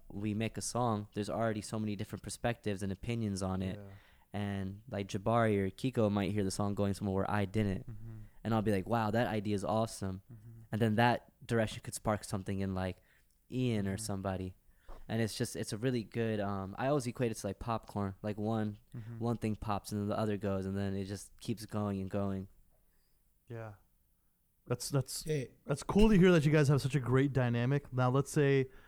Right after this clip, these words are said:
Speaker 2: there's, like, a younger group of guys or somebody else that wants to create a boy band, right? Like, what's
Speaker 1: <laughs>
Speaker 2: one piece of advice you would give somebody to, to kind of avoid, I guess, the messiness or the conflict of working in a group when other, other people have, you know, faced that?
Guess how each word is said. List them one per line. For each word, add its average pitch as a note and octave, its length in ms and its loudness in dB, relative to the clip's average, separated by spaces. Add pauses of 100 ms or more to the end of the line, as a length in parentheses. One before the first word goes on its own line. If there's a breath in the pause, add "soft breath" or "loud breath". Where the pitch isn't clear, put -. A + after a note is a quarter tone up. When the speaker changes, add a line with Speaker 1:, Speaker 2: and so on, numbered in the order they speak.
(220 soft breath)
Speaker 2:
there's, B2+ 200 4
like, A#2+ 300 2 (160)
a C3+ 100 4
younger B2+ 300 6
group A#2+ 240 2
of A2+ 120 0
guys A2+ 300 4
or A2+ 60 2
somebody A#2 280 2
else A2 160 2
that A2+ 80 2
wants G#2 160 -2
to A#2 60 -8
create G#2+ 320 -6
a A#2 60 0
boy G#2 240 6
band, G2 260 0
right? A2 220 4
Like, A2+ 160 2
what's C3+ 220 4
Speaker 1:
<laughs> A#2+ 160 -2
Speaker 2:
one B2+ 240 8
piece C3+ 200 8
of B2 60 4
advice A2 380 4
you A#2 80 4
would A2 120 2
give A2 200 2
somebody G#2+ 420 0 (600 loud breath)
to, B2 200 6
to B2 140 2
kind D3 160 4
of C3 180 4
avoid, C3 720 8
I A#2 80 0
guess, A#2 260 0 (400)
the C3 80 8
messiness B2 540 6
or A#2+ 60 4
the A2+ 80 2
conflict A#2 520 2
of G#2 160 0
working A#2 380 6
in G#2 80 4
a G2+ 40 0
group G2+ 280 0 (840 soft breath)
when A#2 120 6
other, B2 300 6
other B2+ 200 8
people A2+ 240 6
have, G#2+ 260 2 (240)
you A#2+ 80 6
know, G#2+ 200 4 (460)
faced A2+ 280 2
that? - 180 -4